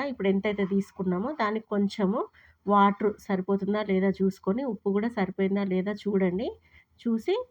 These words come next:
కొంచెం వాటర్ పులుపు ఉంటే కొంచెం వాటర్ యాడ్ చేసుకోవచ్చు అందులో. ఇప్పుడు నేను ఒక రెండు స్పూన్లు కొబ్బరి పొడి వేసుకొని కలుపుకుంటున్నానండి మంచిగా. కలుపుకొని అందులో కొంచెం ఒక స్పూన్ అంటే చిన్న టీ స్పూన్ తోటి వేసుకోండి గరం మసాలా, ఎక్కువ ఘాటు ఉంటది కదండి.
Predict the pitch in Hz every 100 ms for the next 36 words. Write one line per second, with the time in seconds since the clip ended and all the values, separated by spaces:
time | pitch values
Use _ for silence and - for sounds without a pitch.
0 | _ _ _ _ - 220 226 208 202 196
1 | 226 214 202 202 226 311 254 247 262 233
2 | 208 202 208 196 175 180 - - 170 -
3 | 175 170 175 294 392 _ _ _ _ 220
4 | 214 233 220 214 208 196 196 202 - 214
5 | 254 208 175 196 202 202 185 185 202 226
6 | 190 185 - 190 180 165 165 165 196 202
7 | 170 - 165 226 - _ _ _ _ 214
8 | 202 - 226 254 202 220 214 196 202 208
9 | 190 196 - 202 208 202 196 269 226 214
10 | 220 208 202 - 208 202 202 208 196 -
11 | 175 180 196 180 185 180 180 - 170 170
12 | 254 277 185 - 190 185 180 180 190 180
13 | 165 165 160 165 175